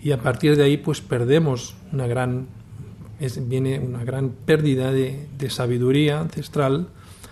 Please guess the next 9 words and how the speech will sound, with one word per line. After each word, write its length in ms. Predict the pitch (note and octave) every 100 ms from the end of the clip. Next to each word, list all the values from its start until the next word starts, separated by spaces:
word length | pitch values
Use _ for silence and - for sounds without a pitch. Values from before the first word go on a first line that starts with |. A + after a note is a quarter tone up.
| - - - -
porque 500 | D#3 D3+ D#3+ E3 F#3+
fíjate 500 | - C#3+ D3 C#3+ D3
que 100 | D3
el, 140 | C3 B2
eh, 560 | C#3 C3+ B2 A#2+ B2 C#3+ - -
las, 280 | C3+ A#2 - D3
el, 240 | C3+ B2 C#3 C#3+ - - - - - - - - - - - -
esta 320 | E3 - D#3
visión 720 | D3+ C#3 - E3+ D3 D#3 G3+